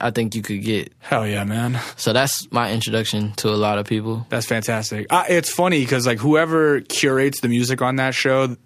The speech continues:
Speaker 2: they have very similar tastes
Speaker 1: Shout
Speaker 2: to
Speaker 1: out,
Speaker 2: us.
Speaker 1: shout
Speaker 2: And I'm
Speaker 1: out to Miles and Kier.
Speaker 2: Uh, that's who it is?
Speaker 1: Yep.
Speaker 2: Yeah, so shout out to Miles and Kier, is that who it is?
Speaker 1: Mm-hmm.
Speaker 2: Yeah. I, every time I watch an episode, I go
Speaker 1: And shout out to T T the artist for plugging.
Speaker 2: Mm, mm, mm, mm.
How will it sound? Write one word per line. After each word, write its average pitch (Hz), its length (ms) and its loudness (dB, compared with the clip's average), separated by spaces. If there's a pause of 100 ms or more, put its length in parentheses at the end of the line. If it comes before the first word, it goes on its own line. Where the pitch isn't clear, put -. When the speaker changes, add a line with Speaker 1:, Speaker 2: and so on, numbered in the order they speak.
(340)
Speaker 2:
they 123 520 2
have 123 240 0
very 131 420 2
similar 120 380 2
tastes 110 440 0
Speaker 1:
Shout - 300 0
Speaker 2:
to 110 60 2
Speaker 1:
out, 110 100 2
Speaker 2:
us. - 140 -2
Speaker 1:
shout - 140 2
Speaker 2:
And 117 100 4
I'm 123 80 2
Speaker 1:
out 120 80 -2
to 131 120 0
Miles 120 380 -2
and 117 160 -4
Kier. 120 560 -10 (140)
Speaker 2:
Uh, - 140 -8
that's 147 200 2
who 147 100 4
it 143 60 4
is? 165 260 2
Speaker 1:
Yep. 113 240 -2
Speaker 2:
Yeah, 131 140 2
so 123 140 0
shout 160 180 4
out 156 60 0
to 139 80 2
Miles 131 320 4
and 117 280 0
Kier, 175 340 4
is 156 80 4
that 143 120 4
who 147 60 4
it - 20 6
is? - 60 4 (120)
Speaker 1:
Mm-hmm. 131 480 2
Speaker 2:
Yeah. - 100 -2
I, 147 260 2
every 175 260 4
time 160 180 2
I 147 60 4
watch 139 240 4
an 135 40 2
episode, 131 180 2
I 127 80 2
go 120 120 2
Speaker 1:
And 117 80 4
shout 147 220 6
out 151 120 4
to 143 100 6
T 143 180 6
T 139 160 6
the 123 140 4
artist 117 440 2
for 104 180 0 (120)
plugging. 107 560 0
Speaker 2:
Mm, 139 380 2
mm, 143 240 0
mm, 139 180 -2
mm. 127 180 -4